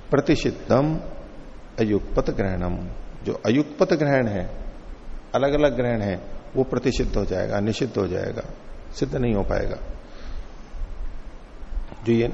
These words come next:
सिद्ध नहीं हो पाएगा वो न लिंगांतरेण अनुमीयते इति, और वो किसी और प्रमाण से भी सिद्ध नहीं हो पाएगा।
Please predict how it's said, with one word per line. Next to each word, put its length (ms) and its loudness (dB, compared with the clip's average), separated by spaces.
सिद्ध 240 0
नहीं 180 4
हो 100 4
पाएगा 320 2
वो 460 6
न 340 6
लिंगांतरेण 800 2
अनुमीयते 720 2
इति, 500 0
और 140 6
वो 140 6
किसी 240 4
और 180 8
प्रमाण 360 2
से 140 0
भी 80 2
सिद्ध 240 2
नहीं 180 0
हो 80 0
पाएगा। 340 2